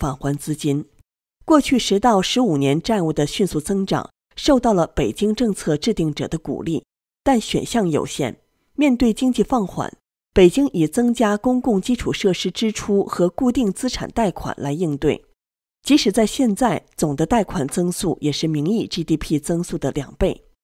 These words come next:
要求进一步增加支出的呼声在现实中受阻，因为银行根本没有足够的资本来大幅增加贷款。标准普尔最近的一项研究发现，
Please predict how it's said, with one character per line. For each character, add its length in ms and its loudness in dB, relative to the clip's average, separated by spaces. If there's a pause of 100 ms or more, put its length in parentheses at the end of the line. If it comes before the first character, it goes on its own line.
(360)
要 180 8
求 200 4
进 220 2
一 80 2
步 200 4
增 240 0
加 160 0
支 220 -2
出 180 -4
的 80 0
呼 220 -4
声 320 0
在 180 0
现 220 0
实 160 -2
中 200 -4
受 260 -4
阻， 280 -10 (600)
因 100 2
为 80 2
银 180 4
行 220 -2
根 160 0
本 240 0
没 120 2
有 120 2
足 240 -8
够 140 0
的 100 -2
资 220 -6
本 240 -2
来 180 -4
大 240 -4
幅 180 -6
增 220 -4
加 160 -6
贷 180 -6
款。 300 -10 (600)
标 180 6
准 160 2
普 180 0
尔 220 6
最 180 0
近 240 0
的 180 0
一 80 -4
项 180 -2
研 180 0
究 140 0
发 240 -4
现， 280 -2